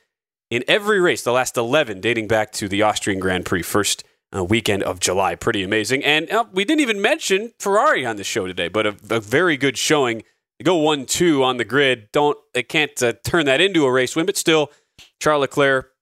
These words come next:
on the podium, Carlos Sainz fourth. Not a, you know, not a bad weekend again. Uh,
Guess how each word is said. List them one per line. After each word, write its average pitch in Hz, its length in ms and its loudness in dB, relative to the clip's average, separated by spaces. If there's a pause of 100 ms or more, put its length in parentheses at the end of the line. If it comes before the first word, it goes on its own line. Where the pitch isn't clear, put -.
on 139 120 4
the 131 80 -2
podium, 127 360 0
Carlos 117 340 0
Sainz 98 260 -2
fourth. 90 220 -4
Not 214 160 2
a, 117 180 -2
you 139 120 -4
know, 101 80 -2
not 131 160 2
a 107 40 0
bad 107 200 2
weekend 98 340 -2
again. 95 320 0
Uh, 90 140 0